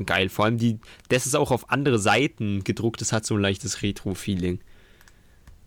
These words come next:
Ähm, kann ich jetzt auch schwer beschreiben. Und Zeichenstil ist auch hier geil. Äh, oh, Jim Cho-, Cheung und, äh, dann George Jimenez zeichnet danach. Es sind auch sehr, sehr schöne Zeichnungen.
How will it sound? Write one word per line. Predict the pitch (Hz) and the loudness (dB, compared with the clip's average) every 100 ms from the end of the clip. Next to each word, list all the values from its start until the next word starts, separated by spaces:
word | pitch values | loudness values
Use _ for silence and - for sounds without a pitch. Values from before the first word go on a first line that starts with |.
| - | -6
Ähm, | 101 98 95 95 | -2 0 2 0
kann | 90 101 | 0 0
ich | 101 | 0
jetzt | 95 - | -2 -4
auch | - | -4
schwer | - 98 | 0 0
beschreiben. | 95 - 98 92 92 | -2 -4 -2 0 0
Und | 98 98 - | -2 -2 -6
Zeichenstil | - 107 107 104 - 110 104 101 | -2 0 0 -2 -4 0 2 2
ist | 104 104 98 | 2 0 0
auch | 101 - | -4 -4
hier | 95 | -4
geil. | 95 95 95 - | 0 0 0 -2
Äh, | 95 92 95 95 - - - - _ _ _ - - _ _ - | -2 0 0 -4 -10 -20 -20 -20 _ _ _ -20 -20 _ _ -6
oh, | 104 98 | -2 -2
Jim | - 110 107 107 98 _ - - | 0 0 2 -2 -4 _ -20 -12
Cho-, | - - 113 117 104 | -6 0 0 0 -4
Cheung | - 113 110 120 120 117 | -2 0 2 2 0 0
und, | 117 107 101 98 107 | 0 0 0 -2 -2
äh, | 110 | -2
dann | 101 95 95 95 | -2 0 -2 -2
George | - 98 95 - - - | -2 0 -2 -6 -10 -4
Jimenez | 120 104 95 95 - | -2 0 0 -2 -4
zeichnet | - 98 98 95 | -2 -2 -2 -2
danach. | 95 95 95 92 | -2 0 0 -2
Es | - | -4
sind | 101 95 | -2 -2
auch | 98 | -4
sehr, | - 98 | -2 -2
sehr | 92 - | 0 -4
schöne | - 110 98 | -4 -4 -4
Zeichnungen. | - 101 117 113 117 | -4 -6 -4 -4 -4